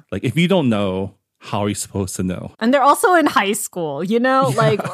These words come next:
Speaker 2: like, being emotionally intelligent, you know, you're, you're still developing your brain at this point,
Speaker 1: <laughs>
Speaker 2: and you still haven't experienced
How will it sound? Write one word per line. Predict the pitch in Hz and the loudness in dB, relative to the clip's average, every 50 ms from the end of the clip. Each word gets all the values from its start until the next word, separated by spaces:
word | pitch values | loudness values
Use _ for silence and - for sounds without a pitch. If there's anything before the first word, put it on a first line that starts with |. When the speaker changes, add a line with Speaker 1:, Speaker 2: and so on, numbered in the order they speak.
| 226 262 - - _ _ _ 196 - | -10 -12 -12 -14 _ _ _ -12 -8
Speaker 2:
like, | - 262 262 247 202 - | -2 0 0 0 0 0
being | 277 294 320 320 294 - | 0 0 0 0 0 0
emotionally | 262 240 233 214 202 185 170 190 220 - - - 214 208 208 196 196 190 190 180 175 170 175 165 165 160 _ _ _ _ _ - | 2 2 4 4 2 2 2 2 2 0 -2 -2 0 2 2 2 2 2 2 2 0 -2 -2 -4 -6 -8 _ _ _ _ _ -2
intelligent, | 208 190 180 - - 208 165 165 175 165 170 151 - - 101 101 80 - _ _ _ _ _ _ _ _ | -2 -2 -4 -6 -4 -2 -2 -2 -2 -4 -4 -6 -8 -12 -14 -16 -16 -20 _ _ _ _ _ _ _ _
you | 170 170 | -12 -12
know, | 151 151 | -10 -8
you're, | 156 190 220 220 208 185 - | -2 0 0 0 0 0 0
you're | 214 226 240 | 0 0 0
still | 240 - - 320 320 254 | 2 2 0 0 0 0
developing | 233 233 208 156 180 165 175 185 190 190 - - - 180 175 160 156 160 160 160 - - | 0 -2 0 0 0 0 0 0 0 -2 -4 -6 -6 -6 -6 -6 -6 -6 -8 -10 -12 -8
your | 180 185 175 170 170 | -6 -4 -4 -4 -4
brain | 139 165 170 170 165 170 165 156 151 | -6 -6 -4 -4 -2 -2 -4 -6 -8
at | 151 147 - | -10 -10 -12
this | - 151 147 - | -12 -14 -14 -14
point, | _ - 165 151 - 127 139 147 - - | _ -18 -18 -16 -16 -16 -18 -14 -10 -8
Speaker 1:
<laughs> | 139 | -6
Speaker 2:
and | 185 185 175 170 170 165 165 165 | -4 -4 -4 -4 -4 -6 -6 -6
you | 185 190 | -6 -6
still | - - - 233 233 240 247 | -6 -4 -2 0 2 2 0
haven't | - - 190 190 185 208 196 - - | 0 0 -2 -2 -2 -4 -6 -6 -8
experienced | 180 - - - - 190 180 180 180 175 170 170 170 170 170 | -8 -8 -6 -6 -4 -4 -2 -2 -2 -2 -2 -2 -4 -4 -6